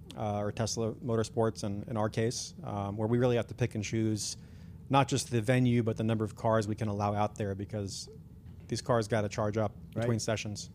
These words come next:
Speaker 2: And it's not as simple as just getting, you know, charging stations installed. You have to make sure that the power grid can actually handle
Speaker 1: Precisely. The
Speaker 2: that
Speaker 1: tracks,
Speaker 2: much
Speaker 1: even if they
Speaker 2: power.
Speaker 1: had the money, sometimes they can't install it without, you know, doing a major overhaul, which would
Speaker 2: Upgrading
Speaker 1: take
Speaker 2: their
Speaker 1: years.
Speaker 2: service from
Speaker 1: Yeah.
Speaker 2: the power company, yeah.
Speaker 1: Yeah, yeah, yeah.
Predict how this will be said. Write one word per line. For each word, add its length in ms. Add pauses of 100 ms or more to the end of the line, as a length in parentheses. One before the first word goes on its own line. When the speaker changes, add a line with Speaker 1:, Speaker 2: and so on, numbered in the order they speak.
Speaker 2:
And 80
it's 120
not 140
as 120
simple 260
as 100
just 280
getting, 440
you 80
know, 140
charging 380
stations 400
installed. 380
You 60
have 120
to 60
make 180
sure 280
that 140
the 60
power 340
grid 300
can 120
actually 360
handle 340
Speaker 1:
Precisely. 400
The 80
Speaker 2:
that 40
Speaker 1:
tracks, 320
Speaker 2:
much 120
Speaker 1:
even 180
if 100
they 100
Speaker 2:
power. 80
Speaker 1:
had 100
the 60
money, 400
sometimes 420
they 140
can't 340 (360)
install 360
it 40
without, 400
you 100
know, 140
doing 180
a 40
major 320
overhaul, 460
which 140
would 100
Speaker 2:
Upgrading 20
Speaker 1:
take 120
Speaker 2:
their 100
Speaker 1:
years. 100 (160)
Speaker 2:
service 180
from 120
Speaker 1:
Yeah. 120
Speaker 2:
the 60
power 180
company, 320
yeah. 240 (180)
Speaker 1:
Yeah, 220
yeah, 180
yeah. 240